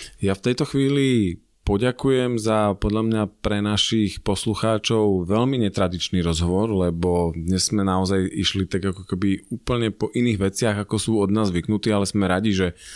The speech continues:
sme možno takí trošku aj disruptívni v našich témach. Takže,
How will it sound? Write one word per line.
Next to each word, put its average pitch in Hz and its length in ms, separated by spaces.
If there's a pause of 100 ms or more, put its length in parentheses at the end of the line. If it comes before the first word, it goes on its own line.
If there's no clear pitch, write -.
(140)
sme 92 180
možno 92 180
takí 92 280
trošku 92 260
aj 101 140
disruptívni 90 800 (340)
v - 100
našich 92 300
témach. 95 540 (340)
Takže, 92 680